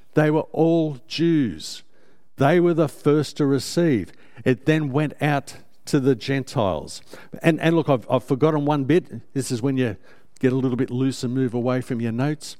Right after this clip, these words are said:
Um, they were the first, the, the, the Jewish people were the first who were given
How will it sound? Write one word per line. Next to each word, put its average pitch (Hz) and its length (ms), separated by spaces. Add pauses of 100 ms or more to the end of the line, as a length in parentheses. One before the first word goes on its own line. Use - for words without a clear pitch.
(460)
Um, 143 340 (960)
they 180 200
were 202 180
the 160 120
first, 170 480
the, 143 120
the, 135 340
the 131 160
Jewish 196 640 (260)
people 151 320
were 139 140
the 127 100
first - 520 (300)
who 147 160
were 135 100
given 165 580